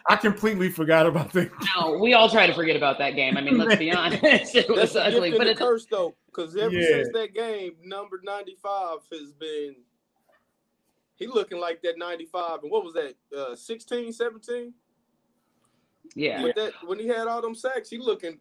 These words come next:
Speaker 3: shit, almost better
Speaker 2: Ooh.
Speaker 3: than that, man.
Speaker 1: Hey, and
Speaker 2: Yeah.
Speaker 1: he's on pace to break that.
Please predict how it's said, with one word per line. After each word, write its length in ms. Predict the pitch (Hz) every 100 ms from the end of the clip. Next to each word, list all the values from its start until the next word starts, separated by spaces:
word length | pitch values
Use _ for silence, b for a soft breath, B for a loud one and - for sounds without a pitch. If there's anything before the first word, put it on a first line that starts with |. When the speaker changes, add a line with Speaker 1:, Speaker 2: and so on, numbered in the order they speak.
| _
Speaker 3:
shit, 340 | - - 180 147
almost 380 | 240 220 190
better 200 | - 170
Speaker 2:
Ooh. 20 | 196
Speaker 3:
than 160 | 208
that, 280 | 233 269 -
man. 260 | 180 196 220 _ _ -
Speaker 1:
Hey, 420 | 185 170 120 - -
and 100 | 139
Speaker 2:
Yeah. 200 | 175 180
Speaker 1:
he's 120 | 196
on 240 | 190 165
pace 300 | 175 165 147
to 160 | - 127
break 560 | 110 127 160 190 156 -
that. 420 | 175 180 -